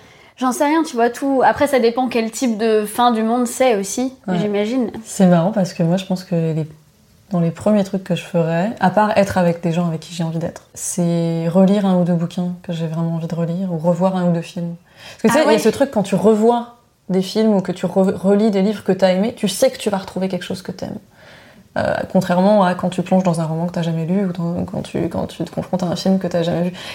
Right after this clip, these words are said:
Speaker 2: Tu sais que tu, que tu vas reconnecter avec ces personnages, que tu vas être de nouveau touché, ému, que tu vas ressentir des choses fortes.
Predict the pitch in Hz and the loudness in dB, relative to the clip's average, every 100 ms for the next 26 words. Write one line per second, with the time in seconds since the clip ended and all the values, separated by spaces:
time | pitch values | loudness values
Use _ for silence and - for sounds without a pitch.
0 | - 196 185 262 - - - - - 202 | -2 0 2 2 2 -4 -12 -14 -4 2
1 | 185 - - - 190 180 - 214 220 208 | 2 0 -8 -2 2 2 0 2 4 6
2 | 202 196 196 185 190 185 175 190 190 190 | 4 2 2 2 -2 -4 0 2 4 2
3 | 185 - 180 - 170 175 175 - 180 180 | -2 -8 -6 -2 0 0 -2 -2 0 2
4 | 180 175 180 180 - - - 170 185 180 | 4 4 2 0 -8 -18 -6 -2 4 4
5 | 185 185 180 185 185 170 170 - 170 180 | 4 4 4 2 0 -2 -2 -4 -4 0
6 | 175 170 170 - 196 190 | -2 -2 -6 -6 -8 -8